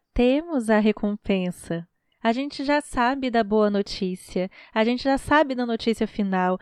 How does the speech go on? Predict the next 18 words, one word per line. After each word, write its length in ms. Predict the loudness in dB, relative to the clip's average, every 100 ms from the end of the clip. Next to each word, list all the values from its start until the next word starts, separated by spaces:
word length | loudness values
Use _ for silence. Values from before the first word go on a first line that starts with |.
| -8 2
a 100 | 2
gente 240 | 2 0
já 140 | 0 0
sabe 340 | 0 0 0
como 220 | -2 -2
tudo 300 | -2 -2 2
isso 280 | 2 2 0
vai 200 | 0 0
terminar. 640 | 0 -4 -4 -6 -6 -8 _ _ _ _ _ _ -8
Então 220 | 2 6
a 60 | 8
gente 260 | 6 2 -4
tem 380 | 2 2 4
a 120 | 4 4
alegria 600 | 4 2 2 4 4 4
da 100 | 2
recompensa 640 | 2 -2 -2 -4 -4 -6
antecipada. 840 | -6 -6 -6 -6 0 0 -2 -8